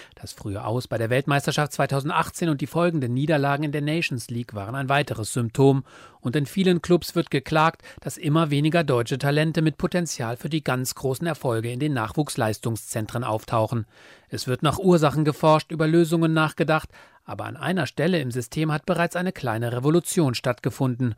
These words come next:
Fast unbemerkt von der breiten Öffentlichkeit wurde eine grundlegende Umstrukturierung der Trainerausbildung vorgenommen, erzählt Tobias Haupt, der Leiter der neu geschaffenen Akademie des Deutschen Fußballbundes.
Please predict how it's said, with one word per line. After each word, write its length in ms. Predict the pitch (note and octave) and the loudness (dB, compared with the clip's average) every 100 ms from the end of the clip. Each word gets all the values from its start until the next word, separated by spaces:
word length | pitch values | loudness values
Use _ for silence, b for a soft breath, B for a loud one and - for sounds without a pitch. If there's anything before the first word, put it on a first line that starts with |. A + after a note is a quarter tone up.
| B B B B | B B B B
Fast 180 | B2 - | -8 -2
unbemerkt 560 | F#3 F#3+ F3 D#3+ E3 | 0 2 2 2 0
von 140 | - F3 | -2 0
der 100 | E3+ | 0
breiten 340 | D3+ D#3 E3+ | 0 -2 -2
Öffentlichkeit 680 | D3+ C3+ D3 D3 C3 D3+ C#3+ | -4 -4 -4 -4 -4 -4 -2
wurde 180 | C#3 C3 | -2 -2
eine 180 | A2 G#2+ | -4 -6
grundlegende 680 | G#2+ B2+ C3 A#2+ A#2+ B2 D#3 | -2 -2 -2 -2 0 0 2
Umstrukturierung 880 | D3+ D#3+ - C#3+ - C3 B2 A#2 C#3 | 2 0 0 0 2 2 2 0 0
der 160 | E3+ | -2
Trainerausbildung 880 | - F3 E3 B2 A2 G#2 A2+ G#2 G#2+ | -2 -4 -2 -2 -4 -6 -6 -4 -4
vorgenommen, 580 | - A#2+ A2+ A#2 A#2 B2+ B B B | -2 0 2 2 2 0 B B B
erzählt 360 | - - A#2 | -8 -4 -2
Tobias 480 | B2 G#2 A2+ G#2+ - | -2 -2 -2 -2 0
Haupt, 220 | A#2+ C3+ _ | 0 -2 _
der 100 | G#2 | -2
Leiter 320 | A2 A#2 D3+ | 0 0 2
der 120 | D3+ C#3+ | 0 2
neu 220 | C3 C3+ | 4 2
geschaffenen 460 | D3 C3+ B2+ D3+ | 0 -2 -2 -2
Akademie 500 | E3 - D#3+ D3+ B2+ | -2 -2 0 2 2
des 160 | A#2 D#3 | 0 0
Deutschen 340 | A#2 G2+ - | -2 -2 -4
Fußballbundes. 840 | B2+ C3 A#2 G2+ F#2+ F#2+ F2+ - - | -4 -4 -4 -6 -6 -8 -8 -10 -18